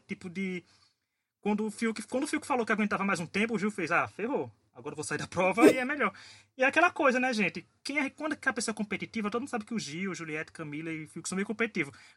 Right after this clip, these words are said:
Claro que não vai dizer, "Ah, eu não aguentava." Claro que vai dizer assim, "Eu aguentava mais. Eu aguentava mais dez horas de prova", sabe? Então, eu acho que a prova foi, eu entendi o conceito da prova de resistência. Eu não entendi que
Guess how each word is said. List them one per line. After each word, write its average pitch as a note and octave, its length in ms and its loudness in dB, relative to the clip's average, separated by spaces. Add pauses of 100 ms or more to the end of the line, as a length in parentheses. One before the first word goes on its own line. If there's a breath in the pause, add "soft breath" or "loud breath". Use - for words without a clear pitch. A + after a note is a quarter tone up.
Claro A#3+ 220 4
que - 80 -6
não C4 60 0
vai B3+ 120 4
dizer, F3+ 260 -4
"Ah, G3+ 300 4
eu F#3+ 140 -4
não F#3+ 100 -4
aguentava." F#3 460 -2
Claro B3+ 180 2
que - 60 -6
vai B3+ 80 2
dizer G#3 180 -4
assim, D3 180 -12
"Eu D#3 120 -2
aguentava F3 420 2
mais. B2 680 4
Eu C#3 80 -2
aguentava D#3 240 -2
mais C3+ 220 -4
dez F3+ 380 0
horas F3+ 240 -2
de E3+ 80 -8
prova", C3 380 -2
sabe? C#3+ 320 0 (520 soft breath)
Então, A#3 680 -2 (320)
eu B3 120 -4
acho A#3+ 200 -2
que D4 360 -8
a C#4 100 -8
prova B3 260 -6
foi, B3+ 280 -4 (180)
eu C#4+ 160 4
entendi D4 380 0
o C#4+ 60 -2
conceito B3 440 -2
da A#3+ 60 2
prova A#3+ 220 -2
de A3+ 60 0
resistência. A3+ 500 -4
Eu F#3 40 -6
não G3+ 80 0
entendi G#3+ 280 0
que A3+ 240 -6